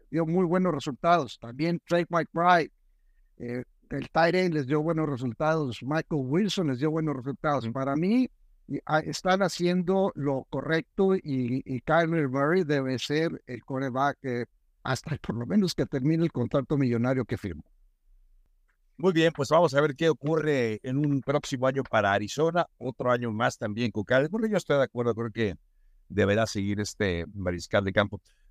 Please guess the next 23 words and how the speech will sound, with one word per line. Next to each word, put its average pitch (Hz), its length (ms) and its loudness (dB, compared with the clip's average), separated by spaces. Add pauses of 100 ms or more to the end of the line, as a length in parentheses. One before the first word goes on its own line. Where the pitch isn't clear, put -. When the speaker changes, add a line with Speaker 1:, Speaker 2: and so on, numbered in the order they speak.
Speaker 2:
porque 113 180 0
además 127 240 4
tampoco 117 360 -2
se 117 140 -2
dan 120 180 4
en 110 100 0
maceta 107 500 0
los 98 120 -4
buenos 107 280 -4
quarterbacks, 113 480 0
y 117 60 0
este 104 180 -6
me 87 100 -4
parece 101 260 -6
que 104 100 -8
es - 100 -16
un 104 160 -20
buen 98 220 -4
quarterback. 101 500 0 (340)
A 143 60 0
ver, 196 240 0
hablemos, 240 420 -2
eh, 156 300 0